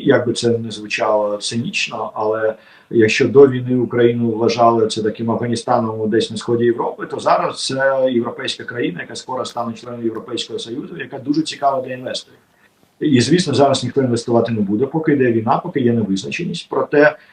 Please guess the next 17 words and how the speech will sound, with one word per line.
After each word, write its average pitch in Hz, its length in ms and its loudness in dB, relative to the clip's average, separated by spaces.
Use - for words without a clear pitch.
інвестиційна 151 600 2
привабливість 131 600 2
України 123 360 -2
після 117 360 0
війни 147 240 2
буде 127 220 2
в 113 120 2
рази, 135 420 4
на 113 120 -2
порядок 156 480 2
більше, - 380 -6
ніж 139 180 -12
вона 120 220 -4
була 117 320 0
до 110 100 -2
початку 104 400 -10
війни. - 200 -14